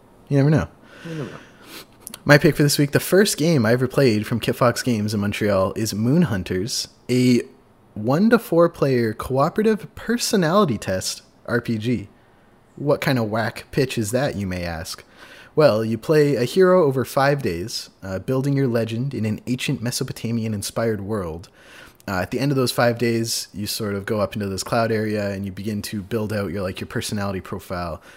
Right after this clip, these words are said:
Speaker 1: based on, like, what you did during those, those days. And you come back as a different, um, character or the same one. There's, like, a couple, four, five, six different characters.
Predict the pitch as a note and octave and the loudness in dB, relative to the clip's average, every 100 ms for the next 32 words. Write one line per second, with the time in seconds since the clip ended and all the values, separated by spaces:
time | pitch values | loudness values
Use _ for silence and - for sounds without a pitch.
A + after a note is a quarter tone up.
0 | - - G2+ - G2+ F2 F#2 F#2+ G2+ F2 | -14 -6 -4 -4 -4 -6 -6 -6 -8 -6
1 | G2+ F2+ F#2+ - _ - G#2 F#2+ F#2+ F2 | -4 -4 -8 -18 _ -10 -6 -6 -6 -6
2 | E2+ - - _ G2 F2+ F2+ F2+ G#2+ F2+ | -8 -10 -14 _ -8 -4 -4 -2 -4 -4
3 | G#2+ F2 F#2 F2+ F#2 - F2+ - - D2+ | -2 -4 -4 -12 -10 -10 -10 -12 -12 -12
4 | D#2+ - F#2 F2 G2+ F#2+ A2 C3+ - F#2 | -12 -8 -8 -8 -8 -6 -2 -2 -4 -8
5 | F2+ F2 F2 - E2 - - B1 - - | -8 -10 -10 -10 -12 -12 -10 -10 -10 -12
6 | - D#3+ D#3+ D#3 D#3 D#3 - D#3+ D3+ D3+ | -12 -8 -6 -6 -8 -10 -4 -2 -2 -4
7 | D3 D3+ C#3+ C3+ C#3 B2+ - - - - | -4 -4 -6 -6 -4 -6 -8 -20 -20 -20
8 | _ - C3+ C3 C3 - | _ -2 -2 0 -2 -4